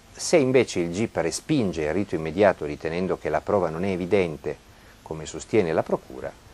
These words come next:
allora anche per Berlusconi ci sarà il rito ordinario e quindi i magistrati che ormai hanno chiuso le indagini depositeranno gli atti,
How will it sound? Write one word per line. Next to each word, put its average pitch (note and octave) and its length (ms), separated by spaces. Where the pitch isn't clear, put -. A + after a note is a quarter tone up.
allora D2 420
anche F2+ 420
per D2+ 160
Berlusconi D2 760
ci - 140
sarà D2+ 400
il F#2 120
rito D2+ 320
ordinario C#2+ 580
e F#2+ 60
quindi C#2+ 460
i D#2 40
magistrati F2+ 720
che - 100
ormai D#2 260
hanno C#2+ 200
chiuso F2+ 340
le E2+ 120
indagini D2+ 600
depositeranno F#2 960
gli D#2+ 140
atti, D#2 440